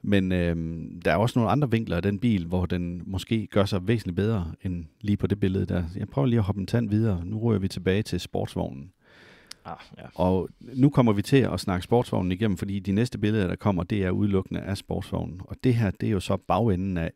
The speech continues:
Speaker 1: F T S E.
Speaker 2: Ja, det er dejligt, det faktisk står på nummerpladen, så
Speaker 1: Det
Speaker 2: glemmer man ikke lige det navn.
Speaker 1: Det er virkelig lækkert, ja.
Speaker 2: <laughs>
Speaker 1: Og så har de også fået G R-logoet op at stå midt på, øh, midt på, øh, hvad hedder det, øh, spoileren, eller
Speaker 2: Ja.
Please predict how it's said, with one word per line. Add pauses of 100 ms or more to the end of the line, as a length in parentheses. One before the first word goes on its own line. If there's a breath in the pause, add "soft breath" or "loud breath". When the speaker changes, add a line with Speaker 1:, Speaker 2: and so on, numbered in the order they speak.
(140)
Speaker 1:
F
T (320)
S (200)
E. (520)
Speaker 2:
Ja,
det
er
dejligt,
det
faktisk
står
på
nummerpladen,
så
Speaker 1:
Det
Speaker 2:
glemmer
man
ikke
lige
det
navn. (140)
Speaker 1:
Det
er
virkelig
lækkert,
ja. (120 loud breath)
Speaker 2:
<laughs>
Speaker 1:
Og
så
har
de
også
fået (120)
G
R-logoet
op
at
stå
midt (100)
på,
øh, (180)
midt
på,
øh, (440)
hvad
hedder (100)
det,
øh, (680)
spoileren,
eller (300)
Speaker 2:
Ja.